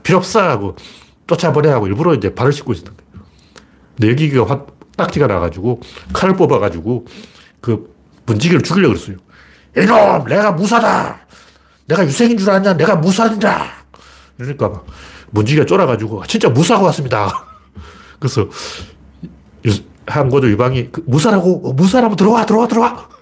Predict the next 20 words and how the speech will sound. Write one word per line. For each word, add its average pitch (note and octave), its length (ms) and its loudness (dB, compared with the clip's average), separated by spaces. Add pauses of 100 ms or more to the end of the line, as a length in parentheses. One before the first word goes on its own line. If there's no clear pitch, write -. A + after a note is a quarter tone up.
(720)
근데 C3+ 160 4
알고 D#3+ 160 4
보니 C3+ 140 2
유생이야. B2 380 0
<laughs> - 280 -8 (2250)
그럼 D#3+ 160 4
왜 G3+ 80 6
항고조 G#3+ 680 2
유방은 C#3+ 540 -2 (180)
여자를 B2+ 280 2
시켜서 D3 420 0
발을 C#3+ 200 0
닦고 D#3 180 0
있었을까? G2+ 560 -6 (580)
엿먹이려고 G#3 560 2
그러는 F#2 220 -6
거예요. F2 140 -18 (1500)
그러니까 D3 380 0
못된 A3+ 400 2
임금들은 F#3 640 2